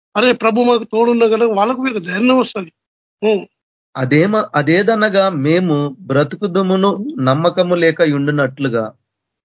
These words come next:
Speaker 1: హల్లెలూయా. ఎంత శ్రమలంట, ఎంత మన, ఎంత శ్రమ చుట్టిందంట, బతుకు-, బ-, బతకడం లేదని నమ్మకం లేదు. అంతగా మాకు శ్రమలు తట్టినాయి కనుక
Speaker 2: మా శక్తికి మించిన అత్యధిక భారము వలన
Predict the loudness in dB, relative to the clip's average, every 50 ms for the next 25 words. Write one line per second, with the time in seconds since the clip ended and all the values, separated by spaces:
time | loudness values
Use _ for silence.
0 | _ _ _ _ _ -6 -2 -2 0 0 2 2 2 2 2 0 -2 -2 0 0
1 | 0 0 0 -2 -2 -2 -2 0 0 0 2 4 4 4 2 2 0 0 0 2
2 | 0 -2 -4 -4 -2 -2 -2 -2 -2 -4 -6 -8 _ _ _ _ _ _ _ _
3 | _ -6 -4 0 0 2 2 2 0 -2 -4 -6 -10 -12 _ _ _ _ _ _
4 | _ _ _ _ -4 -4 -2 0 0 0 0 2 2 2 0 0 -6 -4 -2 0
5 | 2 2 2 2 0 0 0 0 0 0 -2 -2 -2 -4 -6 -4 -2 0 0 0
6 | 0 0 0 0 0 -2 -2 -2 -2 -2 -2 -2 0 2 2 2 2 2 2 2
7 | 2 2 0 0 0 -2 0 0 0 2 4 4 4 4 2 2 0 -2 0 2
8 | 2 2 2 2 -2 0 0 2 2 2 2 0 0 -2 -8 -8 -4 -4 -2 -2
9 | -2 -2 -2 -6 -6 -6 -6 -8 -6 -6 -4 -4 -4 -4 -2 -2 -2 -2 -2 -4
10 | _ _ _ _ _ _ _ _ _ -4 0 0 0 0 0 -2 -2 -2 -2 -2
11 | -6 -4 -2 0 0 0 0 -2 -2 -2 -2 0 0 0 -2 -4 -6 -8 -8 -6
12 | -4 -4 -2 -2 -2 -2 0 -2 -2 0 0 0 0 2 0 2 0 0 0 0
13 | 0 0 0 0